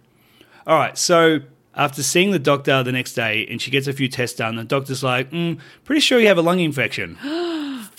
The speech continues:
Speaker 1: Fun.
Speaker 2: Scary.
Speaker 1: She gets prescribed nine different antibiotics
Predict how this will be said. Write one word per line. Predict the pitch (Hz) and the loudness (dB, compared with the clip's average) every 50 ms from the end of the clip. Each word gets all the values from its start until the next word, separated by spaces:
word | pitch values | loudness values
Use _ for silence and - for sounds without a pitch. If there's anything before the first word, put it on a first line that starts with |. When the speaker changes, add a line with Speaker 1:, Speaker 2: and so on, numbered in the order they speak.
| 233 262 | 2 4
Speaker 1:
Fun. | 262 233 214 202 190 180 170 160 147 139 135 123 113 113 110 123 113 104 95 87 | 4 4 4 4 4 4 2 2 2 0 -2 -2 -4 -4 -6 -6 -8 -8 -10 -14
Speaker 2:
Scary. | - - - _ _ - - 135 156 202 254 269 269 240 214 180 175 170 160 156 151 151 | -16 -18 -20 _ _ -18 -16 -12 -10 -8 -6 -4 -2 -2 -2 -2 -2 -2 -2 -2 -4 -4
Speaker 1:
She | 147 151 | -4 0
gets | 143 170 180 - | 2 0 0 0
prescribed | - _ 170 151 - - - 147 143 139 135 135 131 135 - | -4 _ -4 -4 -4 -4 0 2 4 4 4 4 2 -2 -4
nine | 131 131 139 143 151 160 170 180 | -2 0 2 4 4 4 4 2
different | 165 160 151 - 160 147 - | 0 -2 -2 -2 -4 -4 -2
antibiotics | 135 135 135 127 127 123 117 113 101 87 - - - | 0 0 0 0 0 -2 -2 -4 -4 -6 -8 -12 -14